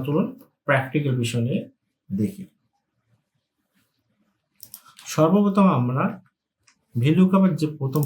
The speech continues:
ফর্মুলাটা আছে স্ট্যাটিক, অর্থাৎ সাধারণ যে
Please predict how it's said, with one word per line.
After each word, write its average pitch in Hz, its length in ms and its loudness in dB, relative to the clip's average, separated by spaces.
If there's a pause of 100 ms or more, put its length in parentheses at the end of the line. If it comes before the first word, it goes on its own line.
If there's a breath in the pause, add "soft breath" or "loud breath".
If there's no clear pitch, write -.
(100)
ফর্মুলাটা 120 600 -2
আছে 110 240 -4 (140)
স্ট্যাটিক, 151 600 -4
অর্থাৎ 123 320 -8 (200)
সাধারণ 143 540 0
যে 156 80 0